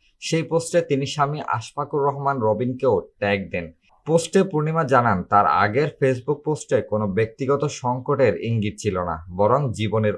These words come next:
অভিজ্ঞতার ভাবনায় লিখেছিলেন তিনি। পূর্ণিমা লিখেছেন, "সুদিনে মানুষের বন্ধুর অভাব হয় না, এদের অধিকাংশই সুযোগ সন্ধানী কৃত্রিম বন্ধু।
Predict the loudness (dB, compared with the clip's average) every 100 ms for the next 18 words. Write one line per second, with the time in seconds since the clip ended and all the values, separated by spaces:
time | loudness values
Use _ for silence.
0 | 0 0 -2 -2 -2 0 -2 -4 -6 -8
1 | -4 -4 -4 -4 -4 -4 -6 -6 -8 -10
2 | -12 _ _ _ _ _ -2 0 2 4
3 | 4 2 0 0 0 0 -2 -2 -2 -2
4 | 0 0 0 -2 -4 -2 0 0 2 2
5 | 2 2 -2 -4 -2 -4 -8 _ _ 0
6 | 4 4 4 2 2 2 0 0 2 0
7 | -2 -8 -6 -6 -6 -4 0 0 -2 -4
8 | -6 -8 -4 -2 -2 -2 -4 -6